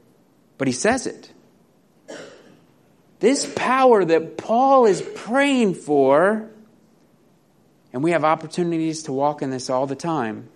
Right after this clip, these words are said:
is verse eleven. They would endure, have the power to endure with patience and joy.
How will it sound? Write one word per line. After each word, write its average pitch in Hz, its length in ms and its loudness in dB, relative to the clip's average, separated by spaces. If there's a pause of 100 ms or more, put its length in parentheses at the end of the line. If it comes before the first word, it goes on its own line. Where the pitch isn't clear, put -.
(920)
is 123 140 -12
verse 160 280 0
eleven. 143 520 -4 (1600)
They 170 180 4
would 165 160 2
endure, 135 1040 -2 (1300)
have 127 140 -12
the 120 60 -4
power 160 480 0
to 156 280 -2
endure 123 1000 0 (640)
with 117 380 -4
patience - 1200 -8 (480)
and 110 180 -10
joy. 113 640 -2